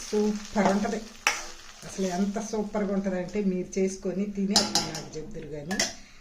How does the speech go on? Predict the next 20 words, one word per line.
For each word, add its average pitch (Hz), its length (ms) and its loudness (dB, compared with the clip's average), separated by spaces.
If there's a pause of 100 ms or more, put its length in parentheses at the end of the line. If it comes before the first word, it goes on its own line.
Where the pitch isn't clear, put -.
(120)
అంత 160 220 -8
బాగుంటది. 147 600 -8 (2750)
ఇది 175 160 -14
ఇడ్లీ, 196 640 -6 (140)
దోశ, 190 400 2
ఉప్మాలోకి 185 920 2
అద్దిరిపోయిద్ది, 170 1000 -2 (440)
సూపర్ 196 540 2
ఉంటది 196 240 2
అసలు. 156 280 -4 (460)
ఇది 175 460 2 (120)
మెత్తగా 202 480 2
స్పాంజీ 214 520 8
లాంటి 180 300 6
అట్లు 185 280 0
పోసుకొని 160 680 -2
అదే 156 200 0
దోశలు 165 480 0
తింటే 170 540 -2
అద్దిరిపోయిద్ది. 156 880 -4